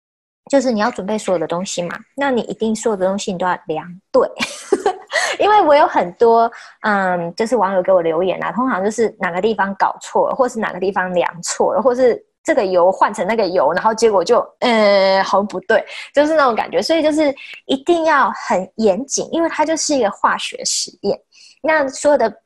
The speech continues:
呃，防护措施都要穿好，对不对？然后就开始就是做。那一开始我们是会把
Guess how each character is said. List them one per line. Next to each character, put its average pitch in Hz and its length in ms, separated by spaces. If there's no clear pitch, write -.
呃， 208 220
防 202 200
护 277 160
措 269 180
施 247 180
都 240 120
要 240 60
穿 226 260
好， - 360
对 208 120
不 190 80
对？ 180 160
然 160 100
后 196 80
就 196 120
开 165 260
始 - 180
就 156 140
是 165 200
做。 - 280
那 277 100
一 302 80
开 294 160
始 302 140
我 180 100
们 165 100
是 247 160
会 247 160
把 185 240